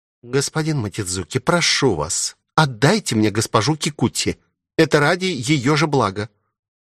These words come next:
«Хорошо». Я протянул девушку в руки Тагути-сан. «Минами, мы скоро снова увидимся». «Обещаешь?»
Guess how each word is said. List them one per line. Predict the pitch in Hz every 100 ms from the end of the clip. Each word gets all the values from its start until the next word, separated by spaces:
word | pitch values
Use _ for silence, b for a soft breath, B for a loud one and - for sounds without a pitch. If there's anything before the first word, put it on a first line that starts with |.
| _ -
«Хорошо». | - - 113 107 92 - 95 101 117 _ _ -
Я | 104
протянул | 92 107 113 110 135
девушку | 95 101 123 - 127 b b -
в | 107
руки | 110 98 120 113
Тагути-сан. | - 104 90 85 101 - 76 76 _ _ _ _ _ -
«Минами, | 120 131 127 131 92
мы | 101 131 147 - - 151
скоро | - - 143 156 165 -
снова | - 165 127 135
увидимся». | 143 151 156 101 82 - 78 _ _ _ _ _ -
«Обещаешь?» | 175 185 - 202 175 143